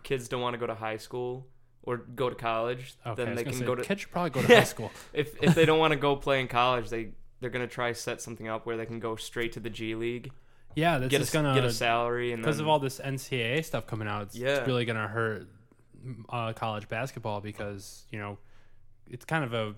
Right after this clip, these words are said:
Speaker 2: dumb rule that if you declare for the N B A draft after a year and you don't get drafted, you can't go back.
Speaker 1: That's what Steve Kerr, coach of the Warriors, just said today. He said, uh, if a kid goes undrafted, he should be able to go back to school.
Speaker 2: Yeah, for sure. Why not?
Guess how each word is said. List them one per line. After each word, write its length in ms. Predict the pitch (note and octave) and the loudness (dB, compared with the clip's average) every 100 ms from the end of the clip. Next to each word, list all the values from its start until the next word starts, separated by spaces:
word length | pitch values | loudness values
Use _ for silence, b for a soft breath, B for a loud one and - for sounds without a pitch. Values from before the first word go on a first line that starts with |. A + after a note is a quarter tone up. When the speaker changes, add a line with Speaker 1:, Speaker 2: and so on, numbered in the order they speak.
| - | -6
Speaker 2:
dumb 240 | B2+ B2 | -4 -2
rule 560 | A#2 A#2 C#3 A2 G2+ A2+ - - | -2 0 0 0 -4 -10 -16 -16
that 340 | A2+ A2+ G#2 - _ - _ - | -10 -8 -8 -12 _ -20 _ -20
if 160 | - B2 | -14 -8
you 120 | A#2+ A#2 | -8 -6
declare 360 | B2+ - B2 A#2 | -8 -4 -4 -4
for 140 | - | -6
the 100 | A2+ | -6
N 100 | A2+ | -4
B 100 | A2+ | -4
A 40 | A2 | -6
draft 340 | - A#2 B2+ | -4 -6 -4
after 260 | A#2 - A2+ | -6 -6 -6
a 40 | G#2+ | -4
year 180 | G#2+ | -2
and 100 | G#2+ | -2
you 60 | G#2+ | -2
don't 180 | G#2+ A2 | -4 -4
get 120 | - | -4
drafted, 340 | - C3 B2 A2 | -2 0 -2 -10
you 80 | |
can't 240 | G#2 B2 G#2 | -8 -8 -8
go 80 | G2 | -10
back. 360 | G#2 A#2+ G2+ | -6 -4 -4
Speaker 1:
That's 320 | B2+ C3+ C#3 | 2 4 4
what 140 | F3 D3 | 2 0
Steve 300 | - C#3+ B2 | 0 -2 -2
Kerr, 240 | C#3+ C#3+ | 0 0
coach 220 | C3 C3 | 0 -2
of 60 | - | -4
the 60 | A#2+ | -2
Warriors, 360 | A#2+ C3 C#3 | 2 2 2
just 160 | - A#2 | -2 -4
said 140 | B2 | -4
today. 340 | A#2 A2 A#2+ A#2 | -2 0 2 0
He 80 | A2 | -2
said, 280 | - B2 | -2 0
uh, 240 | A#2 A2 G#2+ - - | 0 -2 -6 -8 -6
if 100 | C3+ | -6
a 60 | |
kid 220 | B2 D3+ | -2 0
goes 200 | D3+ D3 - | 2 2 2
undrafted, 760 | B2+ B2 A#2 A#2 A#2+ C3+ C3+ | -2 0 0 0 0 -2 -4
he 180 | C3+ C3 | -4 -6
should 240 | - B2+ | -4 -4
be 120 | A2 A#2+ | 0 0
able 160 | A2 | 0
to 40 | A2+ | -4
go 120 | G#2+ | -4
back 200 | G2+ - | -4 -6
to 60 | G2+ | -12
school. 380 | - F#2+ - - | -10 -8 -10 -8
Speaker 2:
Yeah, 300 | D3 D#3+ G#2 | -6 -6 -8
for 200 | - A2+ | -8 -10
sure. 360 | - F3+ G2 | -6 -6 -8
Why 140 | G#2+ B2+ | -10 -8
not? 240 | E3 D3 | -6 -8